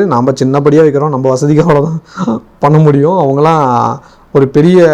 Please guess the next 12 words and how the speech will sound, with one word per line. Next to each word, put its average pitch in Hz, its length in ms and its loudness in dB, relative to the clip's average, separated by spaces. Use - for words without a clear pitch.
படி, 147 420 0
நம்ம 143 240 -2
நார்மலா 156 300 2
ஒரு 170 120 4
படி 147 180 -2
இருக்குல்ல, 139 220 -4
அந்த 135 120 -6
படியிலே 165 340 2
லாபம்னு 147 380 -2
போட்டு 147 220 0
ஒரு 151 120 2
மாசத்துக்கு 147 460 -2